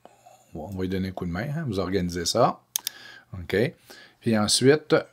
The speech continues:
je reviens. Regardez, je fais un copier l'image. Code Q R.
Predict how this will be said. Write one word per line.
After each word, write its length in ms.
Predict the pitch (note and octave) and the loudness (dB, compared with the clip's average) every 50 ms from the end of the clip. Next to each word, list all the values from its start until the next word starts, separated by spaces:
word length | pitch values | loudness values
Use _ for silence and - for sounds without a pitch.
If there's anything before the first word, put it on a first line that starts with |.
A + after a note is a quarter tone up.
| - G#2+ G#2+ | -16 -14 -12
je 300 | G2+ G2 F#2+ G2 A2 C3 | -10 -10 -4 2 4 6
reviens. 580 | C3+ B2+ A#2+ A2 F#2+ F2+ F#2+ G#2 G#2+ A#2+ C#3+ - - _ - - _ _ _ _ _ _ - - - - - _ _ _ _ _ | 6 6 6 4 4 2 0 2 2 2 2 0 -6 _ -20 -20 _ _ _ _ _ _ -10 -8 -8 -10 -14 _ _ _ _ _
Regardez, 280 | G2+ F#2 F2+ F#2 G#2 G2 | -16 -14 -8 -6 -6 -4
je 120 | - - | -6 -6
fais 100 | - G2+ | -6 -6
un 220 | G2 F#2+ F#2+ F#2 - _ _ _ | -6 -4 -6 -8 -10 _ _ _
copier 340 | - - B2+ A#2 - C3 A#2+ | 2 4 4 4 4 2 4
l'image. 720 | G#2+ G#2+ G#2 G#2 G2+ G#2 A2 A#2+ C3 C3 C3 C3 B2 B2+ C#3 C#3+ C#3+ - _ _ _ _ _ _ _ _ _ _ _ _ _ _ _ _ _ _ _ _ _ _ _ _ _ _ _ - - - - | 4 2 2 2 2 2 2 2 2 0 -2 -2 0 0 0 0 0 -6 _ _ _ _ _ _ _ _ _ _ _ _ _ _ _ _ _ _ _ _ _ _ _ _ _ _ _ -8 -8 -8 -6
Code 300 | - A2+ A2 G#2 G#2+ - | -2 -2 -2 -2 -4 -6
Q 220 | - - G#2+ G#2 G2 | -8 -4 -2 0 0
R. 480 | G2 G#2 G#2 A2 A2+ A2+ A2 A#2 A#2 | 2 2 2 2 0 0 0 -2 -2